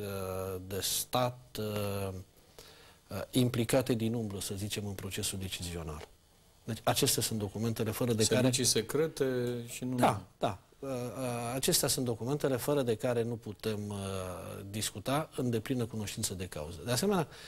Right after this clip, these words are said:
Speaker 1: extrem de importante sunt și mărturiile celor care au participat, uh, atunci.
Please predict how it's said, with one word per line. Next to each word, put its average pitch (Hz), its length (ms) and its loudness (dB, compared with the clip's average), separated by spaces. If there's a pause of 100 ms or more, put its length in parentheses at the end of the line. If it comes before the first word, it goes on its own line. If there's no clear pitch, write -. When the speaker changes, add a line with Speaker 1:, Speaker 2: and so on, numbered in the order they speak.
(240)
Speaker 1:
extrem 185 320 4
de 190 60 4
importante 143 580 0
sunt 135 220 -2
și - 160 -4
mărturiile 95 840 -4 (340)
celor 117 300 0
care 101 200 -2
au 98 80 -2
participat, - 920 -4
uh, 82 60 -4 (280)
atunci. - 420 -12